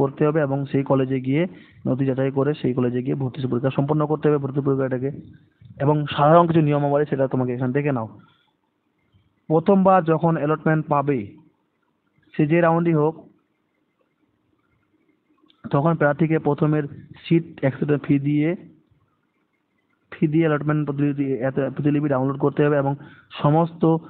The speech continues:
নথিপত্র নিয়ে ওই কলেজের নথি যাচাইয়ের জন্য যেতে হবে।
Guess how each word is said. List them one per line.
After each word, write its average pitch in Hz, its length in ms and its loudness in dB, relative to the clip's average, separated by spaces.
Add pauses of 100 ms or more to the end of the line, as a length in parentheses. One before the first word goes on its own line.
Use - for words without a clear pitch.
(140)
নথিপত্র 143 380 0 (160)
নিয়ে 139 180 0 (320)
ওই 135 140 2
কলেজের 135 280 2
নথি 135 180 0
যাচাইয়ের 131 300 0
জন্য 131 160 2 (180)
যেতে 131 200 0 (100)
হবে। 117 200 -2